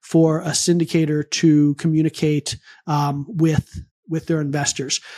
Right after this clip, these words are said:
The one exception is if there's a tax audit, a lot of documents, at least our, our documents, all basically say, if there's any I R S action or an audit,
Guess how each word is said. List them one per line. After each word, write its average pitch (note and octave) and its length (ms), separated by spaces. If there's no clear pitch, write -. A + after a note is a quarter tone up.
The E3 80
one F#3+ 400
exception F3+ 580
is E3 440
if D3+ 140
there's C#3 180
a C#3+ 40
tax - 380
audit, D#3+ 340
a D#3 60
lot D3+ 220
of C#3+ 80
documents, D3+ 640
at D3 80
least E3 180
our, D3+ 300
our D#3 160
documents, D3 600
all D3+ 220
basically D3 500
say, D3 540
if F3 140
there's D3+ 240
any D3+ 200
I D#3 200
R D3+ 140
S D#3+ 180
action D3+ 460
or C#3 80
an C#3+ 100
audit, D3 420